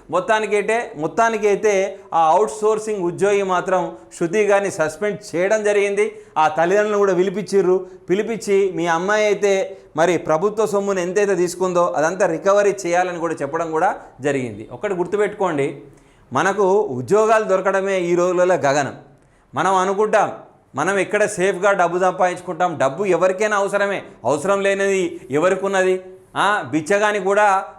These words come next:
భవతి భిక్షాం దేహ అంటేనే రూపాయి వస్తుంది. కానీ ఈ విధంగా just ఎవరు, ఎవరితోని మనకేమవుతుందిలే, మనకేం కాదులే, ఆ, చేసుకుంటూ పోతే మంచి ఉద్యోగం ఉన్న కాడికి, ఏదో అవుట్‌సోర్సింగ్ ఉద్యోగం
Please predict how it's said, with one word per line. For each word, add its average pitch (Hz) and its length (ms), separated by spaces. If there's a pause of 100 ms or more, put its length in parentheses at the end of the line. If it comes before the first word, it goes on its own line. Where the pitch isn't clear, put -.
(100)
భవతి 185 300
భిక్షాం 208 480
దేహ 202 200
అంటేనే 196 260
రూపాయి 202 380
వస్తుంది. 139 340 (340)
కానీ 220 320
ఈ 214 340
విధంగా 220 640 (380)
just 233 400 (340)
ఎవరు, 214 380
ఎవరితోని 226 460
మనకేమవుతుందిలే, 208 1160
మనకేం 185 440
కాదులే, 202 640 (180)
ఆ, 185 340 (100)
చేసుకుంటూ 214 380
పోతే 196 560 (120)
మంచి 220 360
ఉద్యోగం 196 560
ఉన్న 185 200
కాడికి, 151 580
ఏదో 202 380 (180)
అవుట్‌సోర్సింగ్ 190 640
ఉద్యోగం 165 440